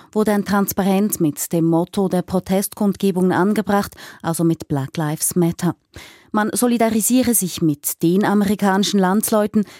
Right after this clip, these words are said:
die positive Veränderungen forderten, schrieb die Botschaft auf Twitter.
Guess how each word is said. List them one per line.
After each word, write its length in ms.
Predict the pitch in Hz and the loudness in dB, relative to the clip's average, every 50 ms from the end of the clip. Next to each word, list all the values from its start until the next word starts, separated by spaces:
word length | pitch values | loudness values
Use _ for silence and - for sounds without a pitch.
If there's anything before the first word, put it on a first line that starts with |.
| - _ | -12 _
die 140 | - 226 208 | -4 -4 -4
positive 640 | - - 156 151 - - 160 - - 190 185 - 190 | -4 -6 -8 -6 -6 -6 -8 -4 -4 -2 -2 -2 -2
Veränderungen 600 | 185 202 - 196 202 220 214 233 214 208 208 196 | -2 0 0 2 2 2 2 2 2 2 2 0
forderten, 520 | - - 196 185 185 190 185 - 196 185 - - - - - | 0 0 0 0 0 -2 -2 0 -2 -2 -2 -4 -16 -20 -18
schrieb 300 | _ - - 208 196 - | _ -6 -2 -2 -2 -2
die 80 | - - | -4 -4
Botschaft 540 | - 151 143 143 - - 165 156 - - 202 | -4 -6 -6 -6 -6 -6 -6 -6 -4 -4 -4
auf 120 | 202 - | -4 -4
Twitter. 460 | - - - 185 180 - - 175 151 | -4 -2 -2 -2 -2 -2 -6 -6 -6